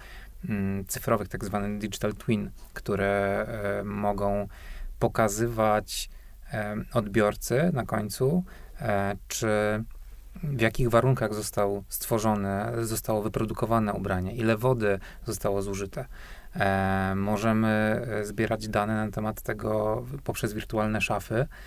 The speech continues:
e, ile, e, jak często ktoś nosi dane ubranie fizyczne, właśnie dzięki temu, że mamy odpowiednik, e, wirtualny.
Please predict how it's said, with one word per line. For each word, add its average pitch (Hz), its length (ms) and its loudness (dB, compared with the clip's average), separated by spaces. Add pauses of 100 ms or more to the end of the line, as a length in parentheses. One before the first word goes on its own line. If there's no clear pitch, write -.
(260)
e, 98 540 2 (600)
ile, 110 680 4
e, 110 640 -2 (320)
jak 127 220 2
często 120 300 0
ktoś - 280 -4
nosi 127 260 0
dane 104 280 0
ubranie 101 520 2 (480)
fizyczne, 117 600 2 (220)
właśnie 110 340 -2
dzięki 107 220 -4
temu, 104 200 -2
że 113 80 -2
mamy 107 200 -2
odpowiednik, 110 600 -4
e, 113 180 0
wirtualny. 110 640 -2